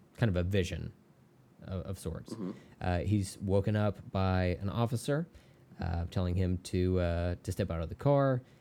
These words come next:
Speaker 1: Um, and he realizes that he's somewhere in South Africa at this point. This is a character that lives in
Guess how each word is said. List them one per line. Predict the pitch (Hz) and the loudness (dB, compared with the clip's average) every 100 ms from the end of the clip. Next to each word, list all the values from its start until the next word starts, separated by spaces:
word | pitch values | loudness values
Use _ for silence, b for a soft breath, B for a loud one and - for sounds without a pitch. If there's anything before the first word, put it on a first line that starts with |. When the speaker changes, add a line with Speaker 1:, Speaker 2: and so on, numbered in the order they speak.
| B B - | B B -8
Speaker 1:
Um, | 87 90 90 90 - | -2 2 2 0 -2
and | 90 87 | -2 0
he | 87 | 0
realizes | 98 92 92 90 87 - | 2 2 2 0 -2 -2
that | 90 87 - | -2 -2 -2
he's | 98 92 92 - | 0 0 -2 -6
somewhere | - 101 92 87 | -2 2 4 2
in | 87 | 0
South | - 87 95 | -2 -2 -2
Africa | 87 87 - | -4 -6 -8
at | - | -10
this | 71 | -10
point. | - 87 82 | -8 -6 -2
This | 101 | -2
is | 98 | -2
a | |
character | 92 107 92 95 - - | 0 0 2 -2 -4 -6
that | 95 | -6
lives | 95 92 82 | -2 -2 -2
in | 85 82 87 | -4 -4 -6